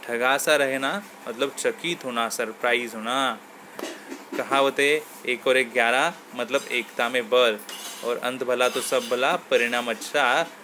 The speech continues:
तो सब अच्छा, ऐसे बोलते हैं। लेसन के साथ साथ आपको ये कृतियाँ भी पूरी करनी है।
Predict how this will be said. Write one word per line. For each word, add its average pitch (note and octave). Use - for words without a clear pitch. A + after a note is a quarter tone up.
तो C3
सब C#3+
अच्छा, A2
ऐसे A#2+
बोलते G2+
हैं। G2
लेसन C3+
के D#3
साथ A#2
साथ D3
आपको A#2+
ये C#3+
कृतियाँ A#2
भी C#3
पूरी B2
करनी A2+
है। A2